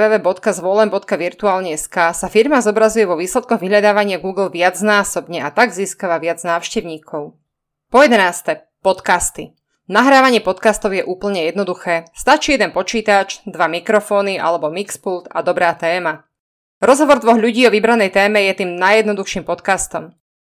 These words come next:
Podcasty sú skvelé preto, lebo poslucháčom poskytujú možnosť násávať informácie aj popri práci, ktorú potrebujú spraviť.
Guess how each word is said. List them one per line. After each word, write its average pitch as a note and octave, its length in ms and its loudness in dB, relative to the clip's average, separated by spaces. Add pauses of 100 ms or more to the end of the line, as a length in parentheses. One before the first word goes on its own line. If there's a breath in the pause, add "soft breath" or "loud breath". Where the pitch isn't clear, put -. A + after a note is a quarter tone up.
(280)
Podcasty F4+ 400 2
sú C4+ 160 -2
skvelé B3 320 6
preto, G#3 320 2
lebo G#3+ 160 2
poslucháčom A3+ 720 2
poskytujú B3 400 -2
možnosť F#3+ 560 -2
násávať A#3 560 2
informácie G3+ 720 -2
aj F#3 160 -2
popri E3 240 -10
práci, G#3 480 0
ktorú F#3+ 240 -4
potrebujú E3+ 400 -4
spraviť. E3+ 640 -2